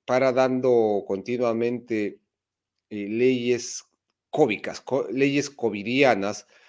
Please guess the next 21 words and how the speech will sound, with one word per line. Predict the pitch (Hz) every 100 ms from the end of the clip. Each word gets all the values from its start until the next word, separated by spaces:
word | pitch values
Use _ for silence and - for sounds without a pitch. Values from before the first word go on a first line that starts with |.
| _ _ _
y | 147
la | 143
ley | 175 190
covidiana | 160 135 131 151 139 131
básicamente | 131 127 117 110 120 117 113 98 113
es | 113 -
para | - 98 92
suprimir | - 90 95 95 110 117 87
los | 113 117 117 - - - _
derechos, | 98 101 104 - 87
las | 87
libertades, | 90 87 87 110 101 92 92
el | 90
derecho | 92 95 92
al | 87
trabajo, | 85 90 90 87 - 85 82 - _ _ _
el | 92
derecho | 90 90 -
a |
la | 90
movilidad, | 90 85 80 87 87 87 90 87